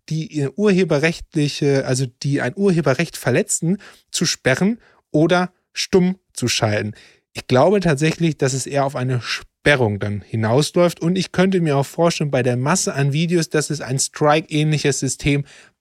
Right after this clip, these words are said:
geben wird. Bei mehreren Verstößen wird der Account definitiv in Zukunft deaktiviert werden. Also, ihr seht, es ist super wichtig, das hatte ich ja schon in der,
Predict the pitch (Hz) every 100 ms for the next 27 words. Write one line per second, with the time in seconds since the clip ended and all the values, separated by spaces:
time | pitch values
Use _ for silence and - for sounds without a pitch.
0 | _ 127 127 135 131 117 120 - - -
1 | _ 123 127 135 151 139 135 123 - 131
2 | 143 151 143 _ _ 127 135 139 _ _
3 | - 123 - - 117 117 135 _ _ _
4 | - 113 - 113 110 - 110 110 _ _
5 | _ - 104 - 110 113 110 - _ _
6 | _ - 113 123 - 113 - 113 110 101
7 | - 101 - 160 139 - _ _ - 143
8 | 131 160 190 _ _ 135 139 - 220 -
9 | 123 214 - 143 262 - _ 113 110 -
10 | - 139 135 - 127 123 - 127 120 107
11 | 107 107